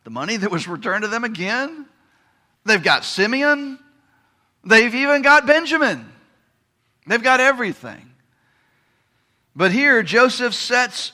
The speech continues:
a trap. But, but why? What, what is the purpose of this trap? Well, first, the purpose of this trap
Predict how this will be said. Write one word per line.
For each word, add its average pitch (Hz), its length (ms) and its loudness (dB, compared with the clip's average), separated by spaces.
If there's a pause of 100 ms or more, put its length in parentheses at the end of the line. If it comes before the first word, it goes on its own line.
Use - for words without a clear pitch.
(120)
a 202 120 -4
trap. 180 520 -4
But, 190 240 -8
but 190 160 -6
why? 180 380 0
What, 170 320 -4 (160)
what 214 140 0
is 269 120 -2
the 233 120 -2
purpose 233 840 -6 (420)
of 151 280 0
this 160 180 -8
trap? - 640 -8 (220)
Well, 180 100 -6
first, 233 840 2 (280)
the 190 80 -8
purpose 302 440 2
of 240 160 2
this 208 180 -2
trap 196 680 2